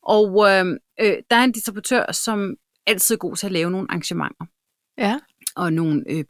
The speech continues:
Speaker 1: øh, partner-dinners og sådan noget. Og, øh, der gjorde de det, øh, et år, øh, i Stratosphere, som er det, det her høje, øh, hoteltårn, som drejer rundt, punkt et.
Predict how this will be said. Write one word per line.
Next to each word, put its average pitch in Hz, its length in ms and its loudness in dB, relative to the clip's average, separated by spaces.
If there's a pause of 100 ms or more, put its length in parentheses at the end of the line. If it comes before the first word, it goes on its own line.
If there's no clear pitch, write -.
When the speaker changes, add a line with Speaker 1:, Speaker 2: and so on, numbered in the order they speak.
Speaker 1:
øh, 151 160 -6
partner-dinners 143 1300 -4
og - 120 -8
sådan 131 100 -6
noget. - 120 -6 (720)
Og, 196 320 4
øh, - 60 0 (160)
der 240 100 4
gjorde 226 440 2
de 240 120 -2
det, 226 180 -2 (340)
øh, 196 240 -2 (280)
et 202 160 0
år, - 280 -2 (1040)
øh, 180 440 -2
i - 40 -6
Stratosphere, 294 540 2 (200)
som 226 400 2
er 190 300 2 (360)
det, 185 340 -2
det 214 80 0
her 196 220 -2
høje, 196 520 0
øh, 165 200 -2
hoteltårn, - 880 -4
som 180 220 -6
drejer 165 260 2
rundt, 190 400 0
punkt 196 220 -6
et. 185 120 -6